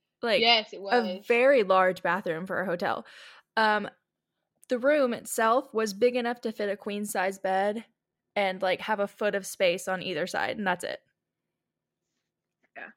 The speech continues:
Speaker 2: Thankfully, we took this, we used this trip as, um, an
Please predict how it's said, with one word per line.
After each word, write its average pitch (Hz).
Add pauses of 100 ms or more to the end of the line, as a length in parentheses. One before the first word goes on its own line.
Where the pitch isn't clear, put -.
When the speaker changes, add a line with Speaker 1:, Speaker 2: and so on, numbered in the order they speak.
(720)
Speaker 2:
Thankfully, 330
we 254
took 247
this, -
we 226
used 233
this 254
trip 214 (140)
as, 190 (480)
um, - (160)
an 196